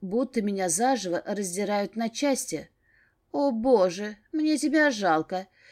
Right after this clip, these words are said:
Как можно быть настолько тупой?» Марина мотает головой, закатывая глаза. «Любви не существует, Моль. Как ты не понимаешь это до сих пор?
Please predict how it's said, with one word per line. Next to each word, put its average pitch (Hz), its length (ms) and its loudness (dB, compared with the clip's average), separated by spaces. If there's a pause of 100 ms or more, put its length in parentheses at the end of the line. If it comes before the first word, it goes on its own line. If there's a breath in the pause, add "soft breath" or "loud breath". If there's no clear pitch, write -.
(180 soft breath)
Как 285 320 4
можно 302 500 4
быть 330 220 2
настолько 277 720 4
тупой?» 190 680 0 (480 soft breath)
Марина 202 480 2
мотает 196 480 0
головой, 226 580 2 (240 soft breath)
закатывая 220 720 -2
глаза. 170 540 -2 (400)
«Любви 277 500 2
не 285 120 2
существует, 285 840 0
Моль. 262 340 2 (480 soft breath)
Как 330 280 4
ты 254 100 0
не 247 120 2
понимаешь 285 680 2
это 262 260 2
до 247 120 0
сих - 260 -2
пор? 285 280 4